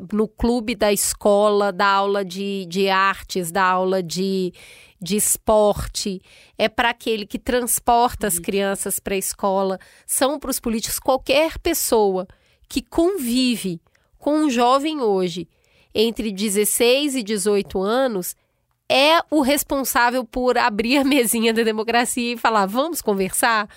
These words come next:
Speaker 1: Porque do jeito que a gente fica falando aqui, parece que é assim, a-, tem uma entidade que vai colocar essa mesa.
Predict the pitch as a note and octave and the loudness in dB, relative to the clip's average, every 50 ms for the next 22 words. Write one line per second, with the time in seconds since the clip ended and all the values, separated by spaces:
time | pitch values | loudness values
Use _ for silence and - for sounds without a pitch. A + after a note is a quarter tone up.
0 | - - - - - _ - C#4+ C#4 B3+ D4 B3 D#4 E4 - - F4+ D#4 D#4+ D4+ | -20 -20 -20 -20 -20 _ -6 -4 -2 -2 0 -2 -2 -2 -2 -4 -4 -2 -2 -2
1 | - - - - A#3 A3 - G#3+ G3 G3 F#3+ F#3+ F3+ F3+ F#3 - - - C#4+ C#4 | -4 -6 -4 -2 -4 -2 0 0 0 0 0 -2 -2 -4 -6 -6 -4 -2 -2 0
2 | C4 A#3+ - - - - _ _ - D4 C#4+ D4+ E4+ - - - E4+ - - D#4 | -2 -4 -6 -12 -20 -20 _ _ 0 2 2 2 2 2 2 0 0 0 0 -2
3 | C#4 - _ _ - B3 - - - C4 C4+ C4+ C#4+ D4 D4 D#4 - - - C4 | -4 -6 _ _ -2 -2 0 0 -2 -2 0 0 0 0 0 0 0 0 0 0
4 | B3+ - C4+ B3 B3 C4 C4+ B3 - C#4 - - D#4 A#3+ C#4 C4+ C4 - C#4+ C#4+ | 0 2 2 2 4 2 2 0 -4 -6 -4 -4 -2 0 0 0 0 2 0 0
5 | C#4+ - C#4+ C#4 - - E4+ E4 G4+ G4+ D#4 C4 B3 A#3 A3 G3 F#3 E3 - | 2 2 0 2 2 0 0 0 0 2 2 2 2 2 0 0 -4 -6 -6